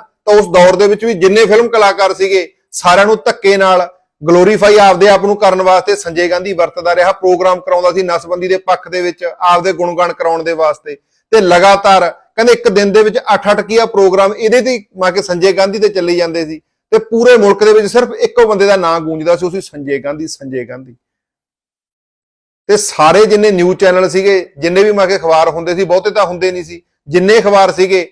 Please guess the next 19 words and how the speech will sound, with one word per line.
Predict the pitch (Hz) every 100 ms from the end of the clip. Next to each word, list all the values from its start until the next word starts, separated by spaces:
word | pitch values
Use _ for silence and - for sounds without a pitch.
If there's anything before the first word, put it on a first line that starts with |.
| _
ਸਾਰੇ | - 165 180
ਫਿਰ | 185 208
ਇਹਨਾਂ | 202 202 233
ਦੇ | 226
ਗੁਣਗਾਨ | 185 185 185 185
ਹੀ | 170
ਗਾਉਂਦੇ | 165 160 151
ਸੀ। | 175 _ _ 156
ਰਾਤੇ | 160 160 202
ਰਾਤ | 208 196
ਜਦੋਂ | 190 202
ਪੱਚੀ | 208 202 - 196
ਜੂਨ | 190 190
ਨੂੰ | 190 175 - -
ਐਮਰਜੈਂਸੀ | 170 185 185 165 190
ਲਾਗੂ | 175 156 175
ਕੀਤੀ | 170 156 180
ਜਾਂਦੀ | 165 156 156
ਆ, | 147